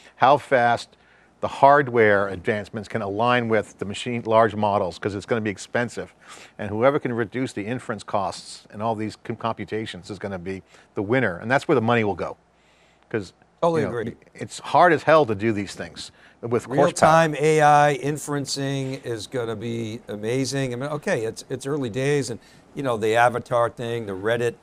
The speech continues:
Speaker 2: you know, posts, uh, on, on Bing, they're funny.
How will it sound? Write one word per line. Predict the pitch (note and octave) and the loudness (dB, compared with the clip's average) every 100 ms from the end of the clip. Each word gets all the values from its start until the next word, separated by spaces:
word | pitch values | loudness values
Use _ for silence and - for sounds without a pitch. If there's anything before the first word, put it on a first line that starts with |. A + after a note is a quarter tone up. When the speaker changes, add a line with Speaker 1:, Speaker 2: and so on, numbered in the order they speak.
| _ - | _ -16
Speaker 2:
you | B2 | -12
know, | A2 | -12
posts, | - A#2 A2+ A#2 - - | -8 -4 -4 -4 -8 -12
uh, | G#2+ F#2+ G2 | -10 -10 -8
on, | G#2 G2 G2+ | -8 -8 -12
on | - G2 F#2+ F#2 | -10 -10 -10 -12
Bing, | D#2 A#2+ B2 A#2+ A#2 A2 _ _ _ | -6 -4 -4 -4 -8 -12 _ _ _
they're | C#3 | -2
funny. | - - D3 B2 F2+ | 0 2 2 2 -4